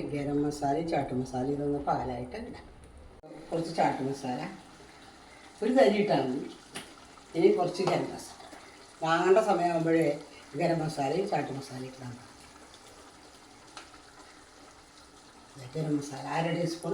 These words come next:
ഗരം മസാല കേട്ടോ. പിന്നെ അത് കഴിഞ്ഞാൽ മല്ലിയുടെ ഇല, അല്ല, കുറച്ചേ ഉള്ളൂ മല്ലിയുടെ ഇല. മല്ലിയുടെ ഇല നിറച്ച് വേണം ഇതിന്. അത് മല്ലിയുടെ ഇല കഴിഞ്ഞു. മല്ലിയുടെ ഇല, മല്ലിയുടെ ഇല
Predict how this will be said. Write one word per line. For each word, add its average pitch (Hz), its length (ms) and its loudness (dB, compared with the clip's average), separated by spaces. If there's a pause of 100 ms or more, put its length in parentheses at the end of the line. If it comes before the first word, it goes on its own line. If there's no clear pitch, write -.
(100)
ഗരം 135 220 0
മസാല 240 360 -10
കേട്ടോ. 254 180 -6 (640)
പിന്നെ 170 240 0
അത് 151 140 4
കഴിഞ്ഞാൽ 147 300 0 (460)
മല്ലിയുടെ 160 480 4
ഇല, 127 160 -4
അല്ല, 123 120 -12 (540)
കുറച്ചേ 160 360 2
ഉള്ളൂ 220 180 10
മല്ലിയുടെ 165 340 8
ഇല. 147 60 2 (120)
മല്ലിയുടെ 156 320 2
ഇല 190 60 6 (120)
നിറച്ച് - 360 0
വേണം 123 220 2
ഇതിന്. - 160 -10 (300)
അത് 147 80 -6 (100)
മല്ലിയുടെ 147 360 0
ഇല 170 60 0 (100)
കഴിഞ്ഞു. 135 260 -2 (840)
മല്ലിയുടെ 131 380 -10
ഇല, - 60 -16 (3500)
മല്ലിയുടെ 139 380 -4
ഇല 139 80 -2